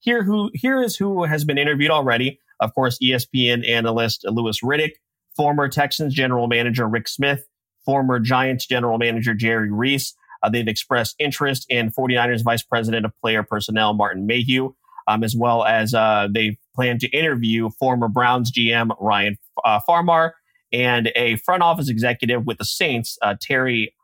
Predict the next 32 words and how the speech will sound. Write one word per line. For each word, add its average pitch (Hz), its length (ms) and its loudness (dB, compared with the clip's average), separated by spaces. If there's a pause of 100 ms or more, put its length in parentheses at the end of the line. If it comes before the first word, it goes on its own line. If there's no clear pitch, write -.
(140)
Fontenot. 113 440 -2 (400)
So, 143 160 -2
J-, 156 200 0
uh, 143 160 4
Eric, 226 320 0
as 151 140 -2
far 233 220 2
as 240 120 -2
those 180 220 0
names 165 300 -2
go, 117 480 0
um, 107 180 0
is 120 100 -2
there 127 140 -2
anybody 151 600 0 (200)
that 127 160 2
really 135 160 -2
stands 131 320 0
out 123 160 2
to - 120 -2
you 151 360 0
that 131 220 -2
you 131 80 0
want 139 260 0
in, 117 180 -4
in 117 140 -2
terms 131 320 -2
of 113 160 -2
bringing 127 300 -2
in 120 120 0
the 110 80 -4
players, 147 460 -2